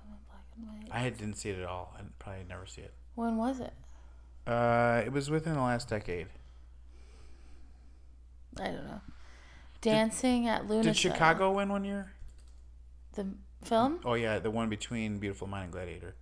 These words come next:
Speaker 1: It would have been, yeah. I think Chicago came out in two thousand three or four.
Speaker 2: Yep, three.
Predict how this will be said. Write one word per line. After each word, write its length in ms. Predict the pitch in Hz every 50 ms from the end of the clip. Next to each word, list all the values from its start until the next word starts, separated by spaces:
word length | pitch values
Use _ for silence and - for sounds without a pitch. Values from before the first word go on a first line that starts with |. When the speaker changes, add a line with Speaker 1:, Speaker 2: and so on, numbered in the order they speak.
| - - -
Speaker 1:
It 120 | 202 185
would 160 | 208 220 214
have 160 | 214 208 196
been, 300 | - 208 208 196 202 202 - - - - -
yeah. 240 | 220 220 214 208 - - - - -
I 80 | 233
think 160 | 226 262 254 240
Chicago 360 | - 226 - 220 214 208 214 214
came 160 | - 214 202
out 180 | 208 202 - -
in 180 | 202 196 202 -
two 140 | - 220
thousand 400 | 208 190 - - - 202 196 - - -
three 100 | - 202
or 100 | - -
four. 260 | - - - - - 269
Speaker 2:
Yep, 200 | - - - -
three. 200 | - - 101 101